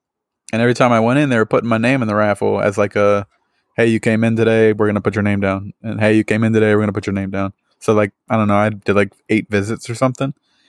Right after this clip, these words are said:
So I had, like, eight tickets in there, and they called me one day, I think it was Thursday or Friday, on lunch.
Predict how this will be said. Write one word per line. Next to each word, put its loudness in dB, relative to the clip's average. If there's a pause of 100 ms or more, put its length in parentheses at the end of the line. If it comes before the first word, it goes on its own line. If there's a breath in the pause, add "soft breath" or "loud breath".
(220)
So -2
I 4
had, 0
like, 0
eight 0
tickets -2
in -2
there, 0
and 0
they -2
called 0
me -2
one -2
day, 0
I 0
think -2
it 2
was -4
Thursday 2
or 4
Friday, -2
on -2
lunch. -6